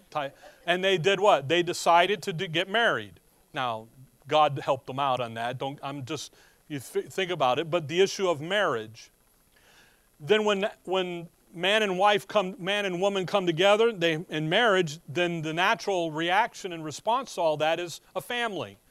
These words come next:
So then you have the institution of family instituted. So you have three components, volition, family, um, volition, marriage, and family.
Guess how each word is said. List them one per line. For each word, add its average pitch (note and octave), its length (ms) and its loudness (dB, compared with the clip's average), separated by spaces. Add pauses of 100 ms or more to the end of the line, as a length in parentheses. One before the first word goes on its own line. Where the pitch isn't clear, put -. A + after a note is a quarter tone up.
(340)
So F#3+ 140 -2
then G3+ 180 0
you G#3 80 -2
have F#3+ 200 2
the F#3 80 -2
institution F#3+ 580 -6
of A3 100 -4
family F#3+ 680 -2 (400)
instituted. C#3+ 720 -4 (560)
So - 140 -2
you G3 120 0
have F#3 300 4
three B3 400 -2
components, G#3 760 2
volition, A#3 680 2 (200)
family, A3+ 800 2 (220)
um, E3+ 120 0
volition, G#3 560 6
marriage, G#3+ 380 2
and F#3 140 -6
family. E3+ 580 -6